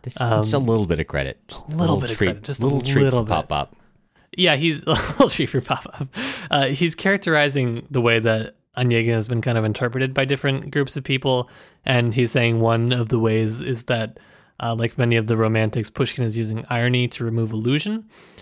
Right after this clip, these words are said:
Speaker 2: uh, which has this strange result of it actually makes his, his fictional world seem more real to us, uh, which is kind of an interesting way of, of thinking about it. Um,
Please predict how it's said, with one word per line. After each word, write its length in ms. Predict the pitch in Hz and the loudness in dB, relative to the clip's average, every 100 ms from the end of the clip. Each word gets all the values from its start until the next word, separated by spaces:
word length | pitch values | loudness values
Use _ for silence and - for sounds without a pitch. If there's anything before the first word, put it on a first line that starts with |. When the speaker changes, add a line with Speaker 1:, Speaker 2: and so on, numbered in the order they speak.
| - _ _ - 123 | -20 _ _ -8 -4
Speaker 2:
uh, 200 | 120 117 127 | -2 -2 -2
which 440 | 147 120 - - _ | -4 -2 -4 -8 _
has 320 | - 135 135 131 | 0 2 2 2
this 300 | 131 - - | 0 -2 -8
strange 400 | - - 139 131 | -6 0 2 2
result 420 | 127 113 117 120 | 2 2 2 2
of 140 | 120 120 | -2 0
it 60 | |
actually 320 | 120 113 139 120 | 0 0 0 2
makes 280 | 120 110 | 2 0
his, 320 | 135 113 110 - _ _ _ - | 0 0 -2 -8 _ _ _ -12
his 280 | - 131 | -2 -2
fictional 440 | - 143 - 139 120 | 0 0 0 0 2
world 320 | 117 117 110 | 4 2 0
seem 240 | - 117 | -2 -2
more 280 | 110 113 117 | 0 0 0
real 300 | 107 110 110 107 | 0 0 0 0
to 180 | 127 | -4
us, 300 | 120 127 - - - - - _ _ - | -4 -4 -8 -12 -20 -20 -20 _ _ -2
uh, 240 | 120 113 | 0 0
which 240 | 113 117 - | 0 -4 -4
is 140 | 117 | -6
kind 260 | - 139 120 | -4 -4 -2
of 160 | 117 - - - | -4 -8 -14 -4
an 100 | 127 | -2
interesting 440 | 120 131 120 131 | 0 -4 -4 -6
way 200 | 117 117 | -6 -8
of, 220 | 117 120 - | -10 -14 -16
of 200 | 127 117 | -14 -14
thinking 360 | - 120 123 120 | -10 -12 -10 -10
about 240 | 117 117 | -6 -4
it. 180 | 120 - - - - _ _ - | -4 -8 -20 -20 -20 _ _ -6
Um, 580 | 120 117 110 107 110 | -4 -2 -4 -6 -10